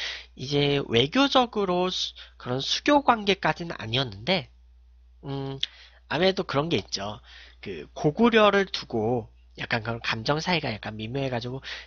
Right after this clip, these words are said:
정치적인 외교를 맺지 않았지만 상업적인 무역까지는 막지 않았다는 뜻이에요. <clears throat>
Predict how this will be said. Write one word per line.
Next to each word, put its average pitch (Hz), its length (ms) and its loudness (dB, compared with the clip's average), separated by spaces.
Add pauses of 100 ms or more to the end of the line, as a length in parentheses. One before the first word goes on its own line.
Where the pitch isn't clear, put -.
정치적인 202 920 0
외교를 135 340 -2
맺지 131 260 -6
않았지만 127 500 -2 (340)
상업적인 254 680 2
무역까지는 143 580 -2
막지 113 280 -4
않았다는 - 460 -2
뜻이에요. 160 420 -4 (840)
<clears throat> - 400 -10